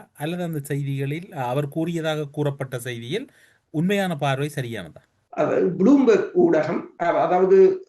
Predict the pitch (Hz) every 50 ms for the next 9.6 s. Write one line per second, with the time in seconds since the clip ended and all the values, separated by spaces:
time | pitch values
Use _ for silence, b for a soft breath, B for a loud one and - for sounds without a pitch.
0 | - 165 175 185 160 185 190 214 196 185 - - 160 180 180 175 170 156 185 -
1 | 151 147 147 147 147 143 - - _ _ _ _ _ _ _ - - 175 180 175
2 | 170 160 156 151 143 139 - 147 131 131 139 147 147 143 160 165 160 165 165 175
3 | 165 147 139 147 147 139 131 135 135 135 - 135 - 123 - - - - _ _
4 | _ _ 175 180 190 208 240 247 240 240 233 220 - - - _ - 196 190 214
5 | 202 208 208 202 196 190 190 190 190 185 190 190 190 185 185 - - 170 185 185
6 | 180 - 202 170 170 170 175 170 165 160 - 160 156 156 156 151 151 151 160 151
7 | 143 143 160 165 170 165 165 165 160 151 139 - - _ _ _ _ _ - 160
8 | 175 185 175 160 147 - - - _ _ _ _ _ _ _ _ _ _ - -
9 | 185 185 175 170 151 139 135 143 156 160 151